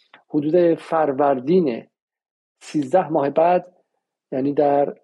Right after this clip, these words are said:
ماه مارچ و اپریل دو هزار و سه، عراق قربانی بعدی آمریکا شد. این بار ناتو در تمامیت خود با آمریکا همراهی نکرد،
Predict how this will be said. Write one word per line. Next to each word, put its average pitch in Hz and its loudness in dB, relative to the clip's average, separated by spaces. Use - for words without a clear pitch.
ماه 143 0
مارچ 135 0
و 131 2
اپریل 147 0
دو 135 0
هزار 123 0
و 123 -4
سه، 180 0
عراق 151 0
قربانی 139 -2
بعدی 131 -2
آمریکا 120 -6
شد. - -14
این 139 -8
بار 143 2
ناتو 151 0
در 139 -2
تمامیت 139 -2
خود 170 0
با 156 2
آمریکا 135 -2
همراهی 135 0
نکرد، 175 2